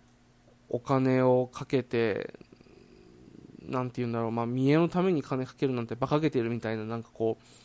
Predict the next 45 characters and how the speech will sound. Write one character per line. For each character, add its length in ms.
う、 40
う 20
ん、 120
な 120
ん 60
て 40
言 80
う 20
ん 0
だ、 80
発 220
信 220
と 100
か 100
し 80
て 140
る 80
人 220
を、 160
え 320
ー、 40
見 80
た 140
り 100
し 140
て、 360
な 80
ん 60
だ 80
ろ 280
う、 40
そ 260
ん 760
な、 140
わ 140
か 180
ら 160
な 80
い 100
で 120
も 140
な 140
い 80
け 160
ど、 380